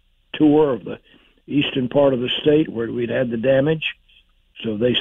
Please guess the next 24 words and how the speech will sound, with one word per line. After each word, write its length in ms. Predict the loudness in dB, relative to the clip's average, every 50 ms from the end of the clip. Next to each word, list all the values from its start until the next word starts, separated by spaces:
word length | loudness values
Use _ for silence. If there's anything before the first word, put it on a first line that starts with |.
| 2
saw 200 | 4 4 4 4
it 60 | 2
with 180 | 0 -4 -4 -4
their 120 | -2 0 0
own 200 | 2 2 2 2
eyes. 480 | 2 2 2 2 2 2 0 -2 -4 -4 -6 -8 _ _ _ _ _ _ _ _ _ _ _ -14
They 140 | -12 -10 -6
heard, 480 | -4 0 2 2 2 2 2 0 -2
uh, 280 | -2 -2 -2 -2 -4 -6 _ _ _ _ _ _ _ _ _ _ _ _ -16
their, 320 | -10 -6 -4 -2 -2 -2
the 160 | -4 -4 -6 -4
neighbors 460 | -2 2 2 4 4 2 0 -2 -2 -2
there 260 | 0 2 2 2 0
tell 360 | -2 -8 -8 -2 2 2 2
about 300 | 4 4 4 2 4 2
it. 160 | 0 -2 -4 -16 -20 _ _ _ _ _ _ _ _ _ _ _ _ _
Uh, 520 | -12 -10 -6 -6 -4 -4 -4 -4 -6 -6 -8 _ _ -20 _ _ _ _ _ _ _ -14
and 360 | -8 -4 -2 0 0 0 0
the 100 | 0 2
legislature, 760 | 4 2 4 4 2 0 0 2 2 2 2 2 2 0 -2
at 60 | 0 0
my 160 | 0 2 2
request, 800 | 2 2 0 -2 0 0 2 2 2 0 -2 -4 -8 -8 -12 -20 _ _ _ _ _ _ _ _ _ _ _
uh, 500 | -14 -12 -10 -10 -8 -6 -6 -6 -6 -8